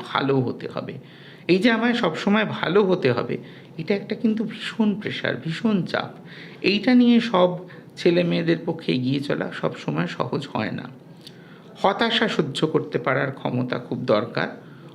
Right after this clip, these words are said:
হতাশাকে মেনে নিতে পারার ক্ষমতা দরকার। ছোটবেলা থেকে ধীরে ধীরে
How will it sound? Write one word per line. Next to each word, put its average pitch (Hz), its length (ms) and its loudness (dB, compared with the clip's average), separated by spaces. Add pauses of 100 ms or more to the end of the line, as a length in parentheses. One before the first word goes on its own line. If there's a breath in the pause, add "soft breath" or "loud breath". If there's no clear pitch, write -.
(140)
হতাশাকে 220 520 2
মেনে 160 340 4
নিতে 185 280 2
পারার 123 380 0
ক্ষমতা 117 400 -4
দরকার। - 420 -4 (520 loud breath)
ছোটবেলা 180 520 4
থেকে 160 420 0 (480 loud breath)
ধীরে 156 260 4
ধীরে 151 460 0